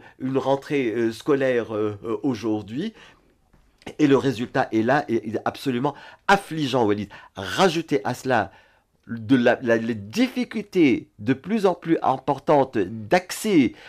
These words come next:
à la santé des enfants, euh, tunisiens, avec toutes les menaces nouvelles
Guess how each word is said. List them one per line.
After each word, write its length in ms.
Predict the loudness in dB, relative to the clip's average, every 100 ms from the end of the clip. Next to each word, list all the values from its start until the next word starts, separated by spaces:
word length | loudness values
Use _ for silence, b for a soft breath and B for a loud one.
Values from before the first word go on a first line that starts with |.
| B
à 100 | 0
la 140 | 2 0
santé 720 | -2 0 0 2 2 2 -2 b -14
des 300 | -4 -2 0
enfants, 480 | 0 0 0 -2 -4 b -10
euh, 200 | -6 -4
tunisiens, 640 | -6 -6 -2 -2 0 0 2
avec 320 | 0 0 -2
toutes 200 | -6 -2
les 120 | -2
menaces 520 | 0 0 2 0 0
nouvelles 680 | -2 -2 0 2 6 4 2